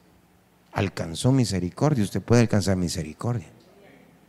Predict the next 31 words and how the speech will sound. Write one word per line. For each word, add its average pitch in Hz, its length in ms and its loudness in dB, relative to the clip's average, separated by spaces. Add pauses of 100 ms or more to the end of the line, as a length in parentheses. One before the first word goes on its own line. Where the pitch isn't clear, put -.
(500)
Ahora, 101 540 -2
usted - 200 -8
me 143 100 2
está 120 140 0
diciendo: 98 320 -2
"No, 107 160 -2
pastor, 95 300 -4
pero 95 140 -6
yo 104 100 2
no 113 100 2
le 117 120 6
he - 20 6
hecho 110 160 0
a 101 60 -2
nada 107 340 2
de 120 160 6
eso". 87 240 -4
No, 104 200 0
pero 95 160 -4
espéreme, 107 440 0
lo 92 160 -8
que, 87 260 -12
a 98 80 -2
lo 98 160 -2
que 90 140 -10
quiero 110 320 2
llevarlo 107 680 0 (880)
es 98 140 -2
a 104 60 -4
lo 98 100 -4
siguiente, 92 580 -6